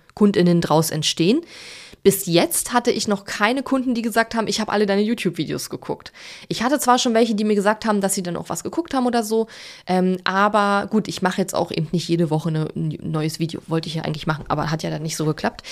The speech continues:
Und ich habe ja auch vor, wieder Videos zu machen, wenn auch nicht jetzt jede Woche irgendwie eins, so wie ich das beim Podcast ja jetzt wieder mache. Ähm, aber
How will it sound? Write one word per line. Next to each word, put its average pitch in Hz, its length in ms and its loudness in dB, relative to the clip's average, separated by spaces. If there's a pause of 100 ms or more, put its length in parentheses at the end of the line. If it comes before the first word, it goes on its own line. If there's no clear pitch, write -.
(260)
Und 156 60 -6
ich 160 100 -2
habe 202 140 2
ja 196 60 8
auch 180 80 0
vor, 202 260 4
wieder 175 200 2
Videos 196 320 2
zu - 120 -4
machen, 226 360 2
wenn 190 140 6
auch - 180 2
nicht 202 200 0
jetzt 185 200 -4
jede 175 220 2
Woche 185 200 2
irgendwie 185 280 2
eins, 196 320 2
so 190 100 0
wie 170 60 -2
ich - 60 -8
das - 160 -6
beim - 160 2
Podcast - 480 -4
ja 190 140 0
jetzt 202 260 -6
wieder 196 160 0
mache. 202 280 2 (600)
Ähm, 180 420 8
aber 214 580 4